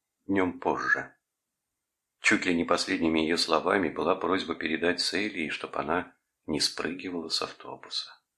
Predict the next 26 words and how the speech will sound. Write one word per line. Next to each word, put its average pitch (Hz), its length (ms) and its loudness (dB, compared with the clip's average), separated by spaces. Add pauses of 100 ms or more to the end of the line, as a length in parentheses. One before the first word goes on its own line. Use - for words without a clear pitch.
(880)
Молодые 78 520 2
замужние 69 560 0
женщины 147 680 -2 (320)
никогда 85 580 2
о 73 60 2
таких 78 340 -4
вещах - 340 0
не 90 100 -6
думают. 65 540 -12 (1160)
Бабушка 131 500 2
и 123 60 0
не 120 100 2
догадывалась, 110 680 2
что 69 200 -6
умирает. 69 580 -8 (1000)
Она 98 220 2
мучилась 107 460 2
от - 160 0
того, 113 220 2
что - 180 -2
не 87 120 4
получились 95 760 -2
у 87 40 -4
нее 92 260 0
крохотные 92 580 -2
пинетки, 104 720 -2